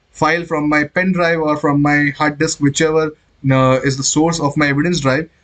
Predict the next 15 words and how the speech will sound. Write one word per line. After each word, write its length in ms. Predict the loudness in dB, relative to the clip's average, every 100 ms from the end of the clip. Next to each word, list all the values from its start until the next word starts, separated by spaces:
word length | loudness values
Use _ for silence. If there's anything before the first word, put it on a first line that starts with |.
| -4
I 100 | -2
can 160 | -2 -2
still 260 | 0 0
recover 380 | 0 -2 -2 -2
that 260 | 0 0 0
using 280 | 0 0
this 140 | 0 -2
tool, 220 | 0 0
Bulk 260 | 2 0 -2
Extractor. 460 | -4 -4 -6 -8
So 140 | -4 -2
it 100 | 0
is 140 | 0
very 380 | -2 -2 -4 -6
handy 480 | -4 -2 0 -2 -4